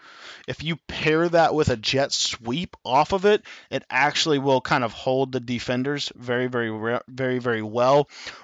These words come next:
What I like about it is it's very, very difficult for a defender to blow up this run. They can contain it, they can even stop it, but they can't really, like, they can't really blow it up in the backfield.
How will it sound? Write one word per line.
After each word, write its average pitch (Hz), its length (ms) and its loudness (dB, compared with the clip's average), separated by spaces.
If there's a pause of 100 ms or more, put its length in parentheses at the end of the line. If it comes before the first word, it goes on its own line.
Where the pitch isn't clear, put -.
What 139 140 6
I 170 140 10
like 175 260 8
about 139 340 6
it 135 120 2
is 131 120 0
it's 127 140 -2
very, 143 340 6
very 151 200 6
difficult 135 400 2
for 123 200 4
a 113 80 -2
defender 131 460 2
to 113 80 0
blow 123 440 0
up 113 200 2
this 117 260 -4
run. 117 300 -8 (340)
They 185 120 4
can 233 140 -6
contain 180 500 4
it, 175 180 2 (100)
they 143 140 0
can 170 140 0
even 156 260 2
stop 135 440 2
it, 135 200 2 (260)
but 131 120 -2
they 147 100 4
can't 196 440 2
really, 143 520 4
like, 117 420 0 (240)
they 135 120 0
can't 165 280 0
really 160 160 4
blow 127 460 0
it 123 120 0
up 113 220 0
in 117 80 -2
the 110 80 -4
backfield. 110 640 -4